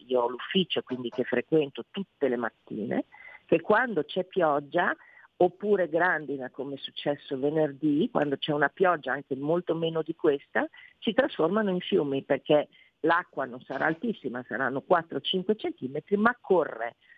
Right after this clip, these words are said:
eh, forte da Piazza Tribunali fin giù verso, verso Zanarini, e chi si trova a percorrere quella strada ovviamente ha dei disagi notevoli. Quante volte mi sono completamente bagnata,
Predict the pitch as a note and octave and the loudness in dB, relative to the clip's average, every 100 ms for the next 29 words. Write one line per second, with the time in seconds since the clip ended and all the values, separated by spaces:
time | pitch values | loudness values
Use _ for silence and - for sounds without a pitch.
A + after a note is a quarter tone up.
0 | _ - D3 D3 - E3 D#3+ E3+ F#4+ B3 | _ 0 2 2 -2 -4 -2 -2 -2 -2
1 | D3 - D3+ - D#3 D#3 D#3+ G3 F3+ B2+ | -4 -4 -4 -2 -4 -2 0 0 2 2
2 | C3+ G3 - D3+ C#3 C3+ D3 - C3 B2+ | 4 2 0 -10 -8 -6 -6 -4 0 2
3 | C3+ - C3+ B2+ B2+ C#3 C3+ C#3+ C3+ D3+ | 0 -2 0 0 2 -2 0 -4 0 0
4 | G#3 C4 C#3 E3 C4+ - - - E3+ E3 | 2 0 0 0 -2 -4 -14 -2 -2 0
5 | - G#3+ F#3 C#3 - D3 D3+ - B2+ - | 0 0 0 -2 2 2 2 -2 -6 -2
6 | D3 D3 C3 - C3 D#3+ - - A#2 A#2+ | 0 2 -2 0 0 0 0 0 2 2
7 | D3 G#3+ A#3 _ _ _ - G3 D#3+ E3 | 2 0 -2 _ _ _ -2 0 0 -4
8 | A#3 G#3 A2+ B2+ F3 F3 A2 F#2+ F2+ F#2 | -4 -4 -6 -6 -2 0 0 0 -2 -4
9 | A#2 B2+ C3+ C3 C3+ D#3 D#3 G3+ B2+ A#2 | -4 2 2 2 -2 -6 0 0 0 -2
10 | A2 B2 B2 D3+ C#3 B2 - D3+ C3+ - | -2 -2 -2 0 2 2 0 -6 -6 -12
11 | A2+ G#2+ A2+ D#2+ - - - D3+ D3 D3 | -8 -6 -8 -10 -18 -20 -2 0 2 2
12 | C#3+ C3+ B2+ B2+ A#2+ B2 C3 C3 - | 0 0 -2 -2 0 0 2 0 0